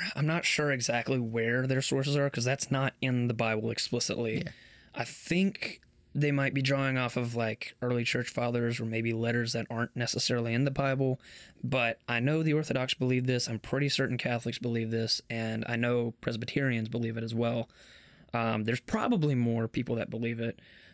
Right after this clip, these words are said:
Speaker 1: um, but that's just never something that I was exposed to.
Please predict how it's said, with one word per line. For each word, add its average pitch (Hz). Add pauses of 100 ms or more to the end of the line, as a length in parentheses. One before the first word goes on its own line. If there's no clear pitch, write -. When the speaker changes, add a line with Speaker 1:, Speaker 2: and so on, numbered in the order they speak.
(140)
Speaker 1:
um, 117
but 127
that's 156
just -
never 135
something 123
that 117
I 117
was 113
exposed 117
to. 170